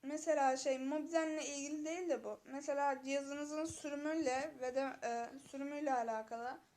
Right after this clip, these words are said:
Mesela Google Play Store'a girdiniz. E, ş-, burada Google Play Store'a girdiniz. Şöyle gidelim. Benim tablette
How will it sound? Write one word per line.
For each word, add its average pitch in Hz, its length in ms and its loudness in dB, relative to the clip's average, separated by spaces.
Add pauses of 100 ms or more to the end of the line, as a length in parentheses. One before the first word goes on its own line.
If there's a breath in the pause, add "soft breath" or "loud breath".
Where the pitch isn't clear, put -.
(240 soft breath)
Mesela 320 460 2
Google 311 400 -2
Play 311 280 2
Store'a 285 400 0
girdiniz. 269 760 -8 (140)
E, 233 380 -2 (680)
ş-, - 260 -10
burada 269 480 2 (540 soft breath)
Google 294 340 0
Play 302 260 2
Store'a 285 240 0
girdiniz. - 760 -8 (2250)
Şöyle 220 380 -6
gidelim. 226 500 -6
Benim 240 260 0
tablette 240 720 0